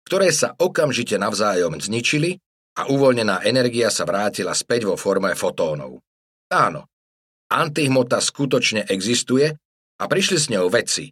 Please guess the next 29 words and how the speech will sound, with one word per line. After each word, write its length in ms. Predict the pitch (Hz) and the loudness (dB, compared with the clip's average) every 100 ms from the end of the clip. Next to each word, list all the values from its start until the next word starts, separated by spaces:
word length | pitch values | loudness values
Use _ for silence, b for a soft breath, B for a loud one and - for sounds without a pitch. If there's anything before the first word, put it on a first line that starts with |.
| _ 156 | _ -2
nie 240 | 190 123 | 0 2
sci-fi 400 | 98 - 135 92 | 0 -4 -4 -4
spisovatelia. 800 | - 95 - 85 78 80 73 65 - _ _ _ _ - | -6 -4 -4 -4 -6 -8 -10 -12 -16 _ _ _ _ -4
Tieto 240 | 151 165 | 0 2
zázračné 640 | 139 190 175 151 - 110 | 4 2 2 2 2 0
premeny 400 | - 123 135 127 | 2 0 2 0
dokonale 560 | 107 151 151 147 120 120 | 2 0 2 2 2 2
vyjadruje 480 | 113 123 110 101 92 | 2 2 2 0 2
najznámejšia 960 | 113 151 139 127 123 117 107 110 101 | 2 0 0 -2 0 0 0 0 0
Einsteinova 640 | 101 123 - 104 90 78 76 | 0 0 0 -2 -4 -4 0
rovnica 480 | 123 139 123 127 113 - _ _ - | 0 0 0 -2 -2 -6 _ _ -2
E 120 | 147 | 2
rovná 400 | 151 143 123 104 | 4 4 2 0
sa 240 | - 92 98 | 0 -2 0
M 160 | 101 | -2
C 240 | 73 78 76 | -2 -4 -2
na 80 | |
druhú, 480 | 101 127 127 147 170 - _ _ _ - | 0 4 4 4 0 -8 _ _ _ -2
ktorá 240 | 214 180 | 2 2
predstavuje 640 | 127 147 151 147 131 120 101 | 2 0 2 2 4 4 4
obojsmerný 800 | 139 151 139 127 120 101 85 80 | 2 4 4 2 0 0 -2 -2
recept 320 | 107 117 101 | 0 0 -2
na 160 | 82 78 | -6 -4
zistenie, 640 | 107 - 113 107 104 90 _ _ _ | -4 -2 0 0 0 -4 _ _ _
koľko 560 | - 175 185 151 104 80 | 0 2 2 2 -2 0
hmoty 320 | 107 127 135 | 0 2 2
zodpovedá 640 | 107 - 123 113 110 101 | 0 0 0 2 2 2
vašej 320 | 92 - 76 76 | 0 -2 -4 -2
energii 480 | 104 120 123 143 160 | 0 0 0 0 -2